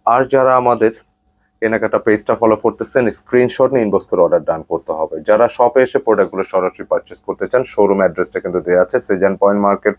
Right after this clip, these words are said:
ফার্মগেট দুইশো নয় এবং চারশো সাঁইত্রিশ নাম্বার শপ। ফার্মগেট এসে, ফার্মগেট ওভারব্রিজের পাশে সেজান পয়েন্ট মার্কেট, এবং এই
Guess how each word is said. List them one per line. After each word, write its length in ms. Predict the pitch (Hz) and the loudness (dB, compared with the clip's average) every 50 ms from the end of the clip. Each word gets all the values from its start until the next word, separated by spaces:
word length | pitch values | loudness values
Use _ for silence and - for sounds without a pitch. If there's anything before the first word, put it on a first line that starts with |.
| - - | 0 0
ফার্মগেট 420 | 98 98 95 101 104 120 127 127 - _ _ _ _ _ _ _ _ _ _ _ _ _ _ _ _ _ _ _ _ _ _ _ _ - | 2 2 2 0 0 0 0 0 -2 _ _ _ _ _ _ _ _ _ _ _ _ _ _ _ _ _ _ _ _ _ _ _ _ -4
দুইশো 320 | - 117 123 127 - - 147 | 2 2 2 2 4 2 2
নয় 160 | 147 151 151 | 4 4 4
এবং 100 | 151 156 143 - | 4 2 2 2
চারশো 260 | 143 123 - - 147 127 - | 0 0 0 0 -2 -2 0
সাঁইত্রিশ 340 | 139 120 113 110 117 110 - - 107 | 2 2 2 2 -2 -6 -4 -2 -2
নাম্বার 220 | 95 87 90 85 - - | 0 0 0 -2 -2 -4
শপ। 140 | 87 85 - - | -6 -6 -2 0
ফার্মগেট 380 | 110 117 127 139 143 147 147 147 143 139 | 0 2 2 2 0 0 2 2 0 0
এসে, 180 | - 151 147 147 147 147 - - _ _ _ - | 2 4 4 4 4 4 2 -2 _ _ _ 0
ফার্মগেট 320 | 113 110 110 113 113 117 110 107 | 2 2 2 2 2 2 2 4
ওভারব্রিজের 380 | 110 110 107 107 104 113 110 - | 4 4 2 2 -2 -4 0 0
পাশে 200 | 110 107 - - 123 123 - | 0 0 2 0 -2 0 0
সেজান 240 | 107 95 101 95 92 - | -2 0 -2 -2 0 0
পয়েন্ট 180 | 98 92 90 90 90 | 0 0 0 0 -2
মার্কেট, 320 | 90 - - 123 131 - - 113 | -2 -2 -2 -4 -4 -4 -4 -4
এবং 100 | 101 98 101 101 | -2 0 2 2
এই 60 | 107 | 2